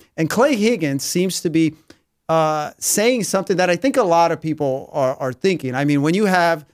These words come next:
the Texas National Guard staring down the feds and doubling down, putting more wire, more barriers. I think they also put, like, con-, containers and things like that.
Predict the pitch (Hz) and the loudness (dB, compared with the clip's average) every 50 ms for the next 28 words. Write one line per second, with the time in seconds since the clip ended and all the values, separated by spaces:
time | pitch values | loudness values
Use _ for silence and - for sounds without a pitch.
0 | _ _ 131 - - - 185 190 - - 185 - 180 170 165 165 165 170 170 156 | _ _ -16 -12 -4 -2 -2 -2 -2 -4 -4 -2 0 0 0 0 -2 -4 -4 -4
1 | 156 135 135 117 110 110 110 - - _ _ _ - - - - - 190 190 196 | -4 -2 -2 -2 -2 -2 -4 -8 -14 _ _ _ -10 -8 -6 -2 0 0 2 2
2 | 196 196 190 180 160 143 135 131 131 131 139 - - _ _ _ 139 151 - - | 2 0 0 0 0 0 0 0 -2 -4 -6 -8 -12 _ _ _ -6 -6 -4 -2
3 | - 170 151 120 113 131 - - - _ _ _ _ _ - 139 131 127 143 180 | 0 0 0 0 -2 -6 -10 -12 -16 _ _ _ _ _ -6 -6 -4 0 0 0
4 | 190 196 208 196 196 180 165 156 156 156 170 165 156 - 170 170 175 170 165 160 | 2 2 0 0 2 0 2 2 2 0 -2 -4 -4 -4 -2 -2 0 2 2 2
5 | 165 170 165 147 127 127 135 139 139 139 143 156 170 175 147 151 143 139 139 143 | 2 2 2 2 0 0 0 -2 -2 0 0 2 2 2 0 0 -2 0 0 -2
6 | 143 143 139 131 - 180 165 180 160 147 147 151 - 151 - - 147 139 139 135 | -2 -4 -4 -4 -4 -4 -2 0 2 2 2 0 -2 -6 -6 -6 -6 -6 -6 -6
7 | 131 - - - 139 - - 135 127 117 - 156 165 165 160 151 139 117 135 123 | -8 -8 -8 -10 -10 -10 -10 -12 -12 -8 -4 -2 0 0 0 0 -2 -4 -6 -8
8 | 113 151 147 131 127 143 139 135 131 135 127 - | -4 -4 -4 -4 -2 -4 -2 0 0 -2 -2 -4